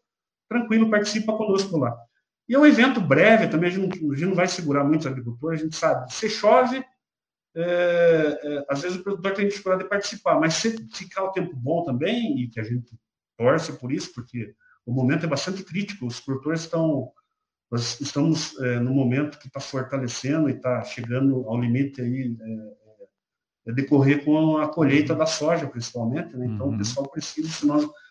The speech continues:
Speaker 1: já começamos a perder, é, em qualidade de grão aí por causa da enxuvarada, né? E também os nossos solos. O pessoal entra com colheita em solo úmido,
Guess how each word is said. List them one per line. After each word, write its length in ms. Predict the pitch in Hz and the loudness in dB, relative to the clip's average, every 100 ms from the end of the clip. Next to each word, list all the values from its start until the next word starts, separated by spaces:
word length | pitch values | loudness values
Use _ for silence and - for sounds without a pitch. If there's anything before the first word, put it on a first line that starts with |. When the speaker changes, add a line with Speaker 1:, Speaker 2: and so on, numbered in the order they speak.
| _ - | _ -6
Speaker 1:
já 160 | 135 | -2
começamos 600 | - 165 143 185 247 226 | 0 2 2 4 4 4
a 80 | 220 | 4
perder, 640 | 220 196 156 156 175 - - _ _ _ _ 127 | 4 4 4 4 2 -2 -12 _ _ _ _ -4
é, 340 | 131 123 135 | -2 0 0
em 80 | 135 | 6
qualidade 640 | 156 156 131 143 147 143 | 8 8 8 6 4 0
de 80 | 135 | -2
grão 360 | 123 131 143 139 | 0 2 2 2
aí 120 | 135 | 0
por 260 | 135 143 - - | -2 -8 -10 -4
causa 240 | 131 131 | -2 0
da 80 | 147 | 0
enxuvarada, 600 | 147 160 180 123 110 110 | -2 0 0 2 0 0
né? 140 | 123 - 165 | -4 -6 -4
E 140 | 233 | -2
também 520 | - 269 180 220 254 - | 4 4 6 4 4 2
os 80 | 202 | 0
nossos 300 | 226 269 - | 0 -2 0
solos. 360 | 208 214 160 | 4 4 2
O 340 | - _ _ - | -6 _ _ -8
pessoal 220 | 185 190 | 0 4
entra 160 | 233 233 | 4 2
com 120 | 240 | 2
colheita 400 | 185 170 208 180 | 2 4 2 0
em 60 | |
solo 420 | 165 170 175 156 190 | -2 0 2 4 4
úmido, 440 | 254 226 165 | 2 0 -2